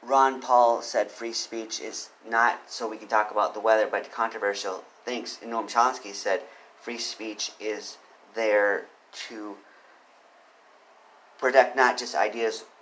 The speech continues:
we personally like, but ideas we don't like. Otherwise, we become like Joseph Goebbels of the Nazis, who supported all of free speech in, in support of the Nazis, but if you criticize the Nazis,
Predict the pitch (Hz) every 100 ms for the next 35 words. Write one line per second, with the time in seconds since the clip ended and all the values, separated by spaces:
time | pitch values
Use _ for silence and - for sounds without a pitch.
0 | - 117 113 135 131 123 113 104 - -
1 | _ - 131 123 - 110 - - _ _
2 | _ - 117 113 110 117 156 - 117 107
3 | - 120 113 107 107 - 110 104 101 _
4 | _ - - 120 117 110 120 110 101 -
5 | _ _ - 135 135 120 110 107 104 107
6 | 117 117 117 110 - - - - 120 113
7 | 101 - _ _ _ - 147 202 180 135
8 | 131 135 135 127 127 - 135 135 - 101
9 | - - 123 - - 156 196 147 101 101
10 | - 113 - 120 - - - - - 185
11 | 202 117 101 98 104 101 107 -